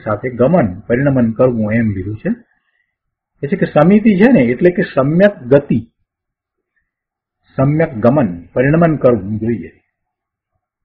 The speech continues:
એટલે એવું જોઈને ચાલવું એમ આપણે સામાન્ય અર્થ કર્યો. તો હવે અહીંયા એના ઉપરથી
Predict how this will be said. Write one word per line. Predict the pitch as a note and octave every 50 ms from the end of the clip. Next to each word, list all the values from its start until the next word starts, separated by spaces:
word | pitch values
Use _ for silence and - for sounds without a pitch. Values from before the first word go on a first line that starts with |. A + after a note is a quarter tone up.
| _ _ _ -
એટલે | D3 C3+ D#3+ E3+ F3 E3+ - -
એવું | D#3+ E3+ F#3 G3 G3+ G3+ G#3 F3 A#2
જોઈને | - B2+ C3+ D#3+ G3+ G3 F3+ E3+ D3
ચાલવું | A#2 - C#3 D3 E3+ E3+ D3 A#2+ A2+ A#2+
એમ | C#3+ D3+ C3+
આપણે | A2 G#2 A2+ A#2+ C3+ C#3+ - - - - _ _ _ _ _ _ _ _
સામાન્ય | - A#2 A#2+ C3 D3+ D#3 C3+
અર્થ | A#2+ A2 A#2 A#2 -
કર્યો. | - B2+ C3+ D3+ G3 G3+ _ _ _ _ _ _ _ _ _ _ _ _ _ _ _ _ _ _ _ _ _ _ _ _ _
તો | - F3
હવે | C#3+ D3+ G3
અહીંયા | G3 F3 F3 F3+ F#3+ F3+ D#3+
એના | D3 D3+ F3 F#3
ઉપરથી | F3 E3 - F3+ E3 - G3 F3+ E3+ F#3 G#3 F3+